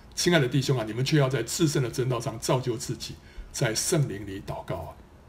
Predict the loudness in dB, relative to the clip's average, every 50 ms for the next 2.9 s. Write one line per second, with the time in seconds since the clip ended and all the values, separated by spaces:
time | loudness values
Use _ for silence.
0 | -20 -18 -12 -10 -10 -10 -8 -4 0 2 2 2 2 2 4 6 6 6 6 4
1 | 4 4 2 2 0 -2 -4 -4 -4 -4 -4 -4 -2 -4 -4 -4 -6 -12 -20 -20
2 | -16 -4 0 2 4 4 4 4 4 4 4 2 0 0 0 0 0